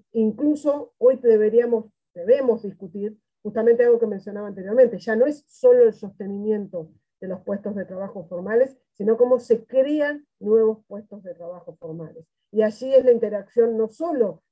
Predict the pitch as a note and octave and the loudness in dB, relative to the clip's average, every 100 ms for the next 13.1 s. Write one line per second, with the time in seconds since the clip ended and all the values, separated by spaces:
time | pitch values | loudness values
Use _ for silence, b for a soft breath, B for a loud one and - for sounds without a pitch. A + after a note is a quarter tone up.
0 | _ G3 G#3 F#3+ A#3 A3+ A3+ G#3+ G#3+ G#3+ | _ -20 -18 -6 0 0 0 -2 -6 -8
1 | A3 G#3+ G#3 G#3+ G#3 G3+ F3 F#3 G3 G#3 | -12 -12 -12 -12 -12 -12 -14 -16 -14 -8
2 | G3+ F#3+ E3+ F3+ A3 C4+ D#4+ - _ _ | -8 -6 -6 -4 -2 -4 -6 -12 _ _
3 | G#3+ G#3+ A3+ G#3 G#3+ A#3 B3+ A3+ G#3 F#3+ | -4 -2 -2 -2 -6 -4 -2 -2 -4 -6
4 | F#3+ G#3 C4 C#4+ G#3+ G3 F#3+ G3+ A3+ A3 | -6 -4 -6 -6 -8 -8 -12 -10 -10 -10
5 | - F3+ E3 D#3+ - B3+ F3+ - _ _ | -8 -6 -6 -6 -8 -6 -6 -8 _ _
6 | _ F#3+ G3 F#3 F#3 F#3 - B3+ C4 A#3+ | _ -14 -10 -8 -10 -12 2 4 6 4
7 | A#3+ B3 A#3 G#3+ F#3+ F3 G3 G#3 G#3+ F#3 | 4 2 2 0 -4 -8 -8 -6 -8 -8
8 | F3 E3 E3 C4 A3+ D#3+ - _ - A3 | -10 -10 -10 -6 -4 -4 -8 _ -10 -2
9 | A3+ A3+ A3 G#3+ A#3+ D4+ D4 A3+ A3+ A#3 | 0 0 -2 0 0 -2 -2 -2 -4 0
10 | A#3+ A#3 G#3 G3 F#3 - A3+ A#3 A#3 A3+ | 0 0 -4 -10 -12 -8 0 4 4 2
11 | b _ A3 G#3 F#3+ F#3 F3 G3+ G3 B3+ | b _ -6 -6 -8 -14 -12 -10 -10 -8
12 | B3 F#3+ F#3 E3 A3+ G#3+ G#3 G#3 A3 B3 | -6 -6 -12 -4 -2 -2 -4 -2 -2 -2
13 | D4 | -4